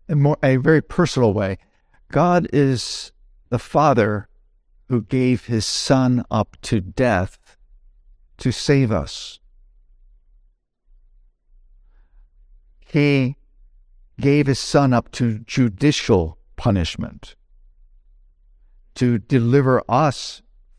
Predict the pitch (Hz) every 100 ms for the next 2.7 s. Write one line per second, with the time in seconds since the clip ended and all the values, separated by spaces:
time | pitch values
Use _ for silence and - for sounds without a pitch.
0 | _ _ 156 165 156 117 98 - 95 92
1 | - - - - - _ _ - 120 101
2 | 98 92 - 92 80 -